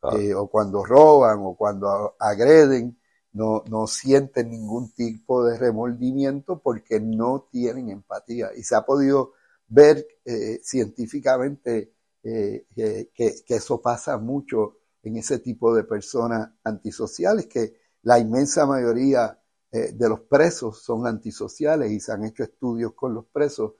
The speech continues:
Speaker 2: a ver si los presos desarrollan empatía y se, y, y se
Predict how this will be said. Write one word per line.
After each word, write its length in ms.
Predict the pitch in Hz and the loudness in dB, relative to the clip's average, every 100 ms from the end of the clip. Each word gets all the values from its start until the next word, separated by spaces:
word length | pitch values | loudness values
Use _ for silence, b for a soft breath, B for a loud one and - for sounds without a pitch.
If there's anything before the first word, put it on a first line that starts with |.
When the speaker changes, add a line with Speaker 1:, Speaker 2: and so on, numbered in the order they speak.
| _ _ - | _ _ -2
Speaker 2:
a 120 | 107 | 0
ver 160 | 107 | 0
si 300 | 110 131 113 | -4 -2 -2
los 160 | 104 101 | -4 -8
presos 420 | - 113 127 110 | -6 -4 -4 -6
desarrollan 720 | 107 - 104 101 127 127 110 | -8 -6 -8 -2 0 0 -4
empatía 720 | 113 110 113 - 160 143 110 - _ _ - | -8 -8 -10 -6 -2 -2 -2 -8 _ _ -10
y 120 | 101 | -10
se, 320 | - 113 - | -4 -4 -4
y, 180 | 127 113 _ | -8 -10 _
y 100 | 139 | -8
se 380 | - 120 - | -2 -4 -4